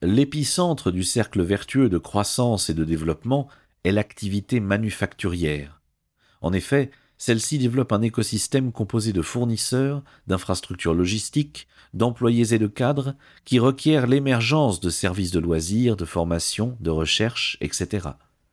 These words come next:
À ce titre, une nette différence est notable entre la croissance de l'activité manufacturière des pays du cœur prospère de l'Union européenne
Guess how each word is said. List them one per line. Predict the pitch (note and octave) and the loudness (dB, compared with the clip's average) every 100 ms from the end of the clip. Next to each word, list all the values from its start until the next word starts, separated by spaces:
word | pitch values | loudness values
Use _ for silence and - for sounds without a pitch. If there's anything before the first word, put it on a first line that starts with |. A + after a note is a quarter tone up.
| _ _ _ _ | _ _ _ _
À | E2+ | -2
ce | - | -2
titre, | E2 C#3 - - _ _ _ _ | -2 -4 -6 -16 _ _ _ _
une | F#2 F2 | -4 -2
nette | E2 F#2 D#3 D#3 - | -2 0 0 0 -12
différence | - G2+ G#2 G2+ B2+ F#2+ - - | -8 -2 0 0 0 0 -4 -4
est | D#2+ | -4
notable | E2 - B2 B2+ F2+ - - - | -4 0 0 2 -2 -4 -18 -6
entre | F2 - | -6 -2
la | E2+ | -2
croissance | E2+ - B2+ - D#3 B2+ | -2 0 0 2 0 0
de | F2+ | 0
l'activité | E2+ - E2+ E2 E2+ | -2 -2 -6 -4 -2
manufacturière | F2+ G#2+ G#2 F#2 - G2 G2+ G2 E2 | -2 -2 -4 -4 -2 0 2 2 2
des | E2+ | -2
pays | - F2+ F#2+ | 0 -2 0
du | D#2+ D#2 | -4 -8
cœur | - F#2 | -2 -2
prospère | - - F#2 - - G3 C#3 | -2 -4 -4 -2 0 2 2
de | D#2+ | 0
l'Union | D#2 E2 D#2+ | -2 -2 -2
européenne | D#2 D#2 F2+ B2+ D#3 F2 | -2 -2 0 0 0 -2